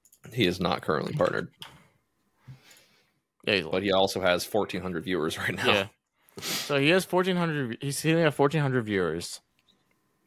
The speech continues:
Speaker 2: without partner. He literally just went live. He's been live for four minutes.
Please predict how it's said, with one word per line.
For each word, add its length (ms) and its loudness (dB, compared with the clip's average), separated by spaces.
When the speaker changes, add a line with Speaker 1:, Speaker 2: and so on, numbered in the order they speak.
Speaker 2:
without 340 -2
partner. 340 -4
He 120 -6
literally 240 4
just 300 0
went 180 -2
live. 180 4
He's 80 -8
been 140 0
live 120 2
for 80 -4
four 360 2
minutes. 500 -8